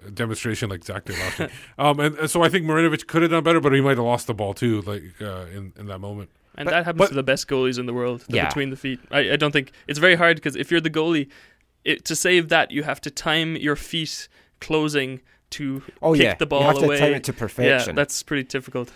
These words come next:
Speaker 2: There was a lot of criticism from Marinovic I saw online, which I find confusing, 'cause I didn't think,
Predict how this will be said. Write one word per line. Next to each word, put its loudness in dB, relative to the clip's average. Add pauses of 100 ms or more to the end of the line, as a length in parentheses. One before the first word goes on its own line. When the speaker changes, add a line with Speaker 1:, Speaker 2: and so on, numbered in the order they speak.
Speaker 2:
There 6
was 4
a -2
lot 2
of -4
criticism -2
from -6
Marinovic 2
I -2
saw 2
online, -2
which 0
I 2
find 0
confusing, -4
'cause -4
I 4
didn't -6
think, -6